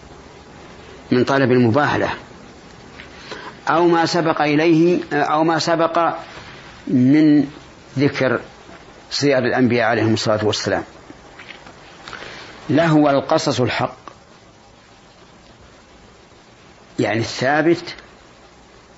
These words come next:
المطابق للواقع الذي ليس فيه باطل.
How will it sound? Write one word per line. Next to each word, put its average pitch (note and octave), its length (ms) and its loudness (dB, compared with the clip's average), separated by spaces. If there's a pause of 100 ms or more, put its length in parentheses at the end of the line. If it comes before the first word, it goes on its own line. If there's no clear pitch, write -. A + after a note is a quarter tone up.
(680)
المطابق B2+ 640 0
للواقع B2+ 500 0 (2500)
الذي B2+ 340 2
ليس C#3 260 2
فيه A#2 280 2
باطل. A#2 380 -2